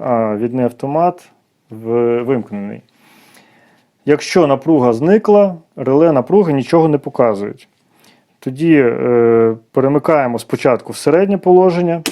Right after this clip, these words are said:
потім, е, в нижнє. Після цього вмикаємо відний автомат зарядної станції. Е, відповідно, перемикання з EcoFlow на мережу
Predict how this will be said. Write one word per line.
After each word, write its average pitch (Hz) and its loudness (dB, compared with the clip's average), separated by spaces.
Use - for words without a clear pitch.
потім, 170 0
е, 123 0
в 113 -2
нижнє. 110 -2
Після 170 0
цього 208 2
вмикаємо 143 0
відний 139 -2
автомат 147 -2
зарядної 131 -2
станції. 101 -12
Е, 117 0
відповідно, 143 0
перемикання 143 0
з 120 -10
EcoFlow 131 -2
на 113 0
мережу 156 0